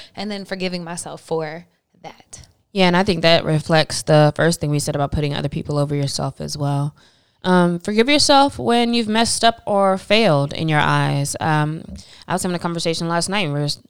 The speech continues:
Speaker 2: where somebody was kind of feeling like they were failing at things. And it's like, no, you know, as a friend, like, I can remind them of all the things that they've done successfully,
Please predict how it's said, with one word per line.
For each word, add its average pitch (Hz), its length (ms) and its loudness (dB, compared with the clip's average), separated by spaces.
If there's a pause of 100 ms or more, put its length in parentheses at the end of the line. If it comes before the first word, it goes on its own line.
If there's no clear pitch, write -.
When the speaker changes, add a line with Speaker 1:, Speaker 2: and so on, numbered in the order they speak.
Speaker 2:
where 156 220 -2
somebody 147 260 -2
was 151 100 -2
kind 143 160 -6
of 139 80 -10
feeling 151 260 -6
like 143 200 -4
they 147 60 -6
were 135 120 -4
failing 160 440 0
at - 140 -2
things. 160 460 -2
And - 500 -20
it's 247 100 -6
like, 262 160 2
no, 262 360 2
you 262 160 -2
know, 220 80 2
as 185 100 2
a 170 60 -2
friend, 208 200 -2
like, 165 140 -2
I - 80 0
can 185 140 -6
remind 147 360 2
them 151 80 -2
of 139 140 -4
all 147 140 4
the 143 60 0
things 151 200 -4
that 165 80 -8
they've 156 160 -6
done 147 180 -2
successfully, 180 800 0